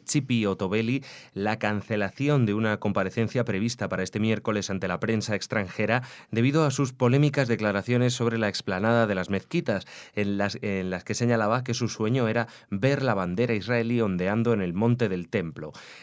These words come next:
Estas declaraciones se produjeron al día siguiente a las realizadas por Netanyahu,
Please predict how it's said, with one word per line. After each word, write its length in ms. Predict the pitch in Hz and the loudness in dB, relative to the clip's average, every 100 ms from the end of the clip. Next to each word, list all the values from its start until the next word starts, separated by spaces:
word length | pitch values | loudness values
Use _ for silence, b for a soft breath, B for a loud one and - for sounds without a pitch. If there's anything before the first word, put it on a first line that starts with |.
| B | B
Estas 340 | 113 - 120 110 | -2 2 2 2
declaraciones 640 | 110 110 107 - 131 131 | 2 2 2 2 2 2
se 140 | 123 | 2
produjeron 480 | 120 120 107 127 135 | 2 0 2 2 2
al 100 | 101 | 2
día 160 | 110 117 | 2 0
siguiente 640 | 120 110 120 117 113 117 | 0 0 2 2 2 0
a 80 | 110 | 0
las 160 | 95 90 | -2 -2
realizadas 540 | 95 90 117 110 107 | -4 -2 -2 -2 -2
por 160 | 107 104 | -2 0
Netanyahu, 600 | 123 110 92 92 95 | 2 0 0 0 -2